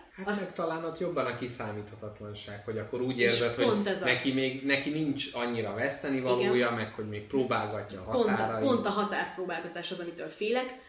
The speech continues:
Speaker 2: hogy egy, a gyerek, aki sokkal nagyobbat üt beléd, mert fog-, fogalma sincs még, hogy
Speaker 1: Igen.
Speaker 2: mekkorát kell ütni valakibe,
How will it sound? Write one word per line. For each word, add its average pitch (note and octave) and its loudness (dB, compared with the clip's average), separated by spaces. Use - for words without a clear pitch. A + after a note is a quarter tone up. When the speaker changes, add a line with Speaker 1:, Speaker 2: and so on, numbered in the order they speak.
Speaker 2:
hogy F3 -6
egy, E3+ -6
a - -18
gyerek, B3 -2
aki F3 -6
sokkal - 2
nagyobbat F#3 0
üt F3+ -6
beléd, A#3 -4
mert G#3 -2
fog-, - 2
fogalma F3+ -6
sincs F#3+ -2
még, G3 -2
hogy G3 0
Speaker 1:
Igen. G#3 0
Speaker 2:
mekkorát F3+ -6
kell F#3 0
ütni F3+ -6
valakibe, A3 -4